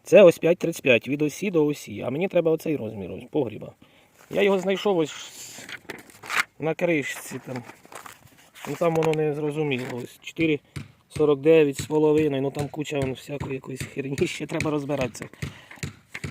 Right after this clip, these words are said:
Оце мені потрібно цей розмір, його ніде немає. Ну, може він десь і є, ну я не доганяю. От тут ось взагалі, бачите, щось.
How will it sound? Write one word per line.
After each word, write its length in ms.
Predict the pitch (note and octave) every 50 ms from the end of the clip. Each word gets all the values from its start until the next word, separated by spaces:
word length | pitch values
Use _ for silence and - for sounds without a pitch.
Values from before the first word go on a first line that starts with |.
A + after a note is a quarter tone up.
| - -
Оце 220 | - - - G3+
мені 160 | G3 F#3 F3+ F3
потрібно 380 | F3+ E3+ E3+ F3+ F3 F3 E3
цей 200 | D#3+ - F3 E3+
розмір, 340 | F3 E3+ D#3 B2+ C3+ C3+ C3
його 200 | C#3 D#3+ E3+ F3+
ніде 240 | F3+ F3+ E3+ F3 E3
немає. 520 | D3 C#3 C#3+ C#3+ C3 A#2+ A#2 A#2+ B2+ C3 - - - - - - - - - - _ - - - -
Ну, 80 | - G3
може 200 | D#3+ F3+ F3+ G3+
він 140 | G3 G3 F#3+
десь 220 | F#3+ F#3 - -
і 80 | G3+ G#3
є, 120 | A3+ A#3
ну 100 | G#3+ F3+
я 140 | D#3+ E3 D#3+
не 100 | D#3 D#3
доганяю. 580 | D3 D#3 C#3+ D3 D3+ D3 C#3 B2+ A#2+ A#2+ C3 D3
От 80 | D#3 _ _ _ - - - - - _ _ _ - -
тут 140 | - F#3 -
ось 120 | F#3 E3
взагалі, 400 | D3+ D#3+ F3 E3 E3+ E3 D3 C#3
бачите, 400 | C3+ D3 E3 D#3+ - - - C3
щось. 400 | B2 - - C#3 - - - -